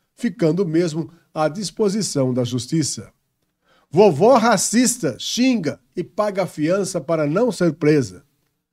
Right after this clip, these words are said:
Uma reunião de condomínio para falar sobre perturbação de sossego acabou em confusão nesta segunda-feira no Jardim Paraíso, em Araraquara. De acordo com o boletim de ocorrência, uma idosa de setenta e dois anos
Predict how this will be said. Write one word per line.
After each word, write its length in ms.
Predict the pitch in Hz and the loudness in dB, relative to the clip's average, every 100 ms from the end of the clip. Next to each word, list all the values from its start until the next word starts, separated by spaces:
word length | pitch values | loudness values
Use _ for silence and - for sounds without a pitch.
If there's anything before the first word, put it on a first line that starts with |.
| _ _ _ | _ _ _
Uma 180 | 208 262 | 2 6
reunião 400 | 240 254 247 262 | 6 6 6 6
de 80 | 226 | 4
condomínio 880 | - 226 214 202 247 262 247 147 - _ | 0 0 2 0 2 0 0 -4 -6 _
para 180 | 156 170 | -2 -2
falar 360 | - 175 190 175 | 0 0 2 0
sobre 300 | - 151 143 | -2 0 0
perturbação 840 | - 143 - 196 156 135 214 269 | 2 0 0 0 0 0 -2 0
de 80 | 226 | -2
sossego 540 | - 156 127 196 240 226 | -6 -6 -2 2 2 2
acabou 400 | - 165 202 226 | 0 -2 0 -2
em 80 | |
confusão 880 | 190 - 262 - 180 127 147 135 - _ _ _ _ _ _ - | -4 -4 -4 -4 -8 -6 -6 -6 -8 _ _ _ _ _ _ -2
nesta 360 | 180 208 170 | 0 0 -2
segunda-feira 680 | - 139 135 127 123 208 208 | -4 -2 0 -2 0 2 2
no 80 | 175 | 0
Jardim 320 | 151 147 165 | 0 0 0
Paraíso, 580 | 165 226 165 208 185 175 | 0 0 0 0 -2 -2
em 120 | 170 | -2
Araraquara. 760 | 156 170 151 - 135 120 104 _ _ _ _ _ - | 0 0 0 -2 -4 -4 -8 _ _ _ _ _ -2
De 80 | 147 | 0
acordo 520 | 131 151 185 208 139 | 0 0 2 2 -2
com 140 | 135 | -6
o 40 | 131 | -6
boletim 440 | 135 135 131 131 | -2 -4 -2 -6
de 80 | 123 | -4
ocorrência, 600 | 127 156 127 208 226 - _ _ - | -6 -6 -2 -2 -2 -6 _ _ -10
uma 200 | 175 240 | -2 -2
idosa 540 | 151 143 208 220 190 | -2 0 0 0 -4
de 80 | 151 | -6
setenta 500 | - 151 139 208 190 | -6 -8 -4 -4 -2
e 80 | 156 | -2
dois 300 | 147 143 139 | 0 -2 2
anos 400 | 226 226 135 | 2 0 -2